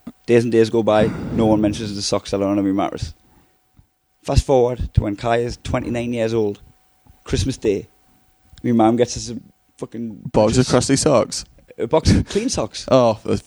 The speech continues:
Speaker 2: good.
Speaker 1: She bought me a multi-pack of clean socks and went, "And don't use them for dirty things this time." <laughs>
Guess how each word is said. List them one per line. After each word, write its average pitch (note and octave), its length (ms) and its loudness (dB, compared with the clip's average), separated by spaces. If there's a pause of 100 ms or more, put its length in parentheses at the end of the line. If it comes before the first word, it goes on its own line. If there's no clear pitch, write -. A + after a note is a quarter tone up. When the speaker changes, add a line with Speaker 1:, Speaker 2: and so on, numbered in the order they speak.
(100)
Speaker 2:
good. F#3+ 200 4
Speaker 1:
She B2 80 0
bought D3+ 260 2
me F#3 300 -2 (360)
a A2 160 -6 (120)
multi-pack D#3 460 0
of C#3+ 40 -20
clean D#3+ 220 -2
socks - 420 -4 (380)
and B2+ 120 -8
went, A2+ 280 -4 (440)
"And A2+ 120 -12
don't C#3 220 0
use C#3+ 180 -4
them D3 120 0
for C#3+ 120 -10
dirty B2+ 280 0
things D#3 260 0
this - 160 -6
time." - 160 -6
<laughs> - 440 2